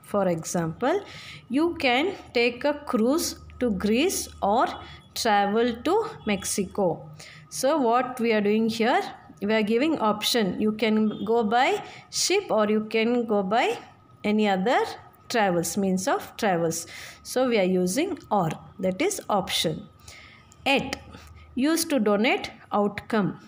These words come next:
For example, Rishi ate an entire cake, yet he was still hungry. So here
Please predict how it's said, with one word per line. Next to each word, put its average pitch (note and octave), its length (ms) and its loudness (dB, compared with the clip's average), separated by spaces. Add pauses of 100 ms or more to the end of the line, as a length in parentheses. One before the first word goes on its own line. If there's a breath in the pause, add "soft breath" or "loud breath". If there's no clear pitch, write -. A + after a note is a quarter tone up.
(340 loud breath)
For G#3 260 -2
example, F3+ 680 -2 (420 loud breath)
Rishi C4+ 560 0
ate C4 380 0 (120)
an G#3+ 300 2
entire A3+ 680 2
cake, C#4+ 380 0 (280 loud breath)
yet D#4 260 0
he A#3+ 200 0
was G3+ 480 0 (120)
still F4+ 420 0 (280)
hungry. F3+ 600 0 (480 loud breath)
So A3+ 260 0
here A3+ 380 2